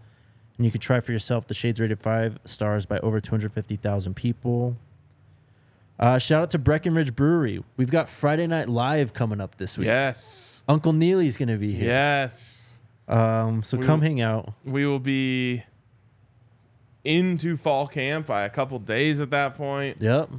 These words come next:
Speaker 2: Have maybe a little bit of, uh, information to talk about.
Speaker 1: Yep.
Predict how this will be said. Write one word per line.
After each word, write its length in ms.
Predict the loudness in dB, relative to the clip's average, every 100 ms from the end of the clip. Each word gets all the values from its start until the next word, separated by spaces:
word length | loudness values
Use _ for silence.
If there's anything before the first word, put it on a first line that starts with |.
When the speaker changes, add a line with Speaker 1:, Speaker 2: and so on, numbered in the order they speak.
| -10 -2
Speaker 2:
Have 280 | -2 -2
maybe 320 | -4 -4 -2 -2
a 80 |
little 280 | -2 0 -2
bit 180 | -2 -2
of, 220 | -2 -2
uh, 300 | -2 0 -2 -2
information 760 | -4 -4 -4 -2 -2 -2 -4
to 60 | -4
talk 360 | 0 0 0 -2
about. 440 | 0 0 0 0
Speaker 1:
Yep. 340 | 2 0 -2